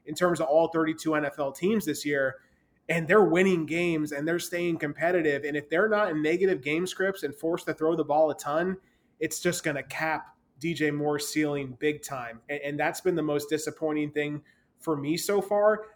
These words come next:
Um, I, I think, look, the, the, the, I, I still think D J Moore is a buy low. I, I think him and, him and Robbie Anderson are basically, like, the same. They're, like, both the number one receiver in that offense. It's like a, you know, I said one A, one B before. It's like a one and one. It's not even one A and one B.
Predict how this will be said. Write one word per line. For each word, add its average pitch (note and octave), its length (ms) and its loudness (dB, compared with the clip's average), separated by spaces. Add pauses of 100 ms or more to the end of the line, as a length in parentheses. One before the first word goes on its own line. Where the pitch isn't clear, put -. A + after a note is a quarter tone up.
(140)
Um, C#3+ 340 -2
I, D3+ 140 -2
I D#3 100 2
think, F3+ 240 2
look, E3+ 240 4
the, D3 220 -2
the, C3 340 -2 (100)
the, F3+ 140 -4 (260)
I, D#3+ 120 -2 (100)
I E3+ 80 2
still A#3 280 4
think A3 220 0
D F#3 120 0
J E3+ 140 2
Moore E3 180 2
is D#3+ 80 -2
a D3 60 0
buy D3 220 2
low. C#3 280 -2
I, B2+ 260 -6
I - 20 -2
think F#3 240 0
him F#3 200 2
and, E3+ 240 0
him F3+ 180 -2
and F#3 100 2
Robbie D#3 320 2
Anderson E3 300 -2
are D3 60 -2
basically, D3 340 0
like, C#3 320 -2
the D3+ 60 0
same. C3 340 -6 (160)
They're, E3 140 0
like, D3+ 220 2
both D#3+ 280 0 (100)
the D#3+ 120 0
number D#3 260 2
one D3+ 200 2
receiver D3+ 440 -2
in D3 60 -2
that C#3+ 160 0
offense. D3 540 -2 (420)
It's D3+ 180 -2
like D#3 180 4
a, C#3+ 200 2 (100)
you D3+ 80 -2
know, B2+ 260 -2 (280)
I C3 100 2
said F3 220 2
one D#3+ 260 2
A, D#3+ 160 4
one D#3 260 0
B D3 180 2
before. F#3 600 2
It's D#3+ 140 -2
like D#3+ 160 0
a D3+ 60 2
one D3+ 260 0
and C#3+ 140 -4
one. C3 260 -4
It's C#3 200 -6
not D#3+ 180 0
even D3+ 260 0
one D3 180 -2
A D3 140 0
and C#3+ 100 -4
one C#3+ 220 -4
B. C#3+ 240 -2